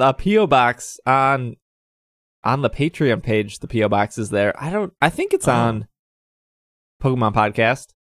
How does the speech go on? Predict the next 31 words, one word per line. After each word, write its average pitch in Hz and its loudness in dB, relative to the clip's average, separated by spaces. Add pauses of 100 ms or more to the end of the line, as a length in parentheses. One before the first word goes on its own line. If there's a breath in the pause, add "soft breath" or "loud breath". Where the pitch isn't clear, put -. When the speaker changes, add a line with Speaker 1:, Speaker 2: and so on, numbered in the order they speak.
(420)
Speaker 1:
There 202 -6
should, - -4
there's 202 0
a 269 2
P 185 2
O 135 4
box 120 0
for 113 0 (280)
Pokemon 113 -4
Podcast. 107 -4 (440)
If - -10
you 120 0
Speaker 2:
So 117 -8
people 123 -6
can 110 -12
send 117 -6
you 120 -6
rocks 95 -8
that 95 -10 (360)
they 104 -6
wrote 92 -6
Megastone 104 -10
on? 110 -10 (280)
Speaker 1:
Yeah, 151 6
they 143 4
can 147 -4
send 151 2
me 151 2
Megastone 139 2
rocks. 120 0
Yep. 123 0